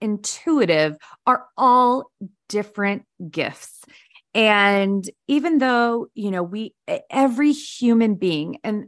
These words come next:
and this is the beautiful part about our intuition, right? Following your intuition, feeling your intuition, having your intuition, it is the one and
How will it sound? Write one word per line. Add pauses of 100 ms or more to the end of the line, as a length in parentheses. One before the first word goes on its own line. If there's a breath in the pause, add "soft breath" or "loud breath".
and
this
is
the
beautiful
part
about
our
intuition,
right? (1120 soft breath)
Following
your
intuition,
feeling
your
intuition,
having
your
intuition, (640 soft breath)
it
is
the
one
and